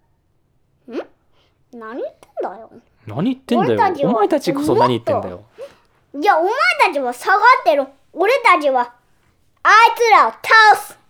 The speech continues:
Speaker 2: いや、倒せるわけがない。俺たちはこいつらと一年間戦ってるんだ。そして未だに倒せないんだぞ。お前たちが今更来て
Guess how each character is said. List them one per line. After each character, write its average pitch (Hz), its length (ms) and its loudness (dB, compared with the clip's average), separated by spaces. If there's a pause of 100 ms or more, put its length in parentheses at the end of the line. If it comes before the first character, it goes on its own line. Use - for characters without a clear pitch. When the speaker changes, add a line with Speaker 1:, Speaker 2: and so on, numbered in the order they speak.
(140)
Speaker 2:
い 113 40 -10
や、 113 160 -8
倒 147 240 0
せ 196 140 2
る 147 80 2
わ 139 140 2
け 147 80 -2
が 113 100 -2
な 117 120 -2
い。 - 120 -12
俺 139 180 0
た 185 140 2
ち - 80 -2
は 113 120 0
こ 175 140 0
い 175 40 2
つ 220 100 0
ら 190 100 4
と - 220 -8 (280)
一 170 240 -2
年 294 180 2
間 190 100 2
戦 160 260 -2
っ 170 80 0
て 185 80 0
る 185 120 2
ん 156 40 -2
だ。 - 180 -8 (340)
そ - 180 -8
し - 60 -12
て 147 100 -2
未 139 240 0
だ 220 100 0
に 208 80 -2
倒 190 200 2
せ 302 100 -2
な 277 120 0
い 123 40 -4
ん 110 40 -8
だ 90 80 -12
ぞ。 127 180 -14 (840)
お 113 120 -6
前 220 220 0
た 151 120 -2
ち 123 140 -6
が 107 100 -6
今 156 260 -2
更 220 200 -2
来 - 80 -14
て - 240 -8